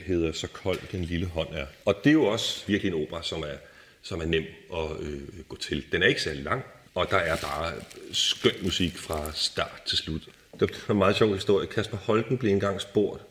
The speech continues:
øh, der skulle de køre fra København til Jylland, eller til Fyn, tror jeg det var, i en bus. Og så var der nogen, der bad ham om at forklare handlingen til Figaros bryllup, og det skulle han bare gøre kort.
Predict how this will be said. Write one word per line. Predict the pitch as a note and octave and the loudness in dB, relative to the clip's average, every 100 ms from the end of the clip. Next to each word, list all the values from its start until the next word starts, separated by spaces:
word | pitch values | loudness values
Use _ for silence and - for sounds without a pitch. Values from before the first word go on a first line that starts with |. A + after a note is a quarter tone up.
| - G2 | -8 -2
øh, | F#2+ E2+ D#2+ - - - - - | 0 0 -4 -6 -16 -20 -20 -4
der | F#2+ | -4
skulle | - G2 | 0 0
de | F#2 | 2
køre | - G2 A2 | 4 6 4
fra | - F2+ E2 - | 0 -2 -2 -4
København | G2+ F#2 A2 G#2+ | -4 -2 -2 -4
til | G#2 - G2+ F2 - | -2 2 2 0 0
Jylland, | G2+ B2 A2+ - - - - - _ _ _ - | 2 2 0 -8 -20 -20 -20 -20 _ _ _ 0
eller | F#2+ D#2+ | 2 2
til | F#2 | 0
Fyn, | - D#3 A2 | 2 2 2
tror | A#2+ | -6
jeg | - | -6
det | |
var, | F#2 G2 - - - _ | -8 -10 -20 -20 -20 _
i | A2 | 0
en | F#2+ | 0
bus. | - F3 - - - - - - _ _ - | 4 4 4 -4 -8 -20 -20 -20 _ _ -2
Og | A2+ | 0
så | - C#3+ | 4 4
var | C3+ | 4
der | A#2 | 4
nogen, | G#2+ A#2+ | 4 2
der | |
bad | - A2 A2+ | 2 2 2
ham | A#2 | -4
om | F#2+ | -4
at | G2 | -8
forklare | - A2+ G2+ | -6 -6 -2
handlingen | F#2 G#2 G2 E2+ | 0 0 0 -4
til | G2+ | 2
Figaros | G2+ G2+ G2 | 2 2 -2
bryllup, | - D#2+ F#2 - - _ - | 0 2 0 -4 -14 _ -2
og | G2 | 0
det | |
skulle | - G2 | 2 0
han | F2 | 0
bare | D#2+ | 0
gøre | - D#2+ | 2 0
kort. | - D2+ D2 | 0 -2 -2